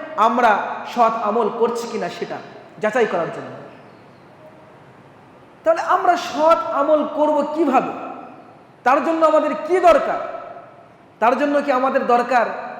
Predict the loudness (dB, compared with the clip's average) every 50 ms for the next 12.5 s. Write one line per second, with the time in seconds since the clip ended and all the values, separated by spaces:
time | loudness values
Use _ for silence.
0 | -10 -2 -2 0 2 2 2 2 2 2 -2 -2 -2 0 0 2 2 2 2 2
1 | 0 -2 -4 -2 -2 0 0 2 0 0 0 -2 -6 -8 -10 -12 -14 -16 -18 -18
2 | -20 -20 -20 -20 -20 -20 -20 -20 -20 -20 -20 -20 -6 -2 0 2 4 4 4 2
3 | 4 4 4 4 6 6 4 4 4 4 0 2 4 4 4 4 4 2 -2 -4
4 | -6 -8 -10 -10 -12 -12 -2 -2 0 4 4 4 4 6 4 4 4 4 0 -2
5 | -6 -8 -10 -10 -10 -8 -2 0 2 2 2 4 4 4 4 4 2 0 -2 -2
6 | 0 0 2 2 4 4 2 2 2 4 6 8 8 8 6 2 -2 -2 -2 -2
7 | -4 -6 -10 -12 -12 -4 -2 0 0 2 4 4 4 4 4 2 0 2 6 8
8 | 8 10 8 8 6 6 8 8 8 6 2 -2 -2 -2 -4 -6 -10 -12 -6 2
9 | 4 6 6 6 4 2 -2 -4 -4 -6 -4 -4 -2 0 0 0 0 0 -4 -6
10 | -8 -8 -12 -14 -14 -16 -18 -20 -20 -20 -20 -20 -20 -20 -20 -20 -20 -20 -20 -20
11 | -20 -20 -20 -20 -20 -20 -20 -20 -20 -20 -20 -20 -20 -20 -20 -20 -20 -20 -10 -2
12 | 0 2 4 4 4 6 6 6 6 4